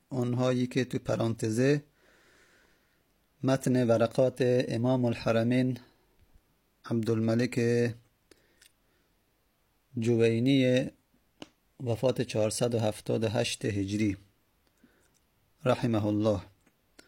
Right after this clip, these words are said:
و اونهایی که خارج از پرانتزه، شرح جلال الدین محمد ابن احمد محلی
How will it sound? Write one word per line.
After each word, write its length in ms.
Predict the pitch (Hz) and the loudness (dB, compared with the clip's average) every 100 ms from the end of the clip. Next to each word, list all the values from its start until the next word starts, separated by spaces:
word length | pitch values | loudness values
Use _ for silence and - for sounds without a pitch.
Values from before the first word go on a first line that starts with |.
| _ _ _ _ _ _ _ _ - _ _ - | _ _ _ _ _ _ _ _ -20 _ _ -12
و 100 | - | -2
اونهایی 540 | 120 131 131 143 160 156 | 2 2 4 4 4 2
که 140 | 160 | 0
خارج 360 | 143 131 127 160 | 2 4 4 4
از 180 | 156 | 4
پرانتزه، 800 | - 147 147 147 147 147 151 156 - _ _ _ _ | 4 4 4 2 2 4 4 4 -2 _ _ _ _
شرح 760 | - - 143 139 - 135 135 139 131 _ _ _ _ _ _ _ _ _ _ _ _ _ _ - _ 123 | -8 2 4 4 2 2 2 0 -4 _ _ _ _ _ _ _ _ _ _ _ _ _ _ -20 _ -4
جلال 380 | 113 113 113 | 0 2 2
الدین 600 | 113 110 120 135 131 131 120 - _ _ _ _ _ _ _ _ _ _ _ | 0 0 2 4 4 2 -4 -16 _ _ _ _ _ _ _ _ _ _ _
محمد 560 | 123 117 120 117 117 120 | -6 -2 0 0 0 0
ابن 200 | 127 127 | 0 0
احمد 800 | - - 123 127 123 123 123 120 113 - - _ _ _ _ _ _ _ _ _ _ _ _ - | 0 -2 -2 -2 2 2 2 -2 -8 -12 -20 _ _ _ _ _ _ _ _ _ _ _ _ -8
محلی 840 | 117 - 117 117 127 139 127 127 | -6 -4 -2 0 2 2 2 0